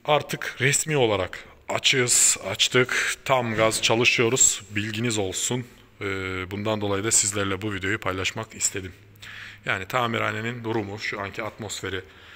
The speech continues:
şekil bu. Gördüğünüz gibi.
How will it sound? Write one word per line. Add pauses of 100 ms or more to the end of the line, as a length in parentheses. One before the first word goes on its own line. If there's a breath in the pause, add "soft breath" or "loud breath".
(320 loud breath)
şekil
bu. (1300 loud breath)
Gördüğünüz
gibi.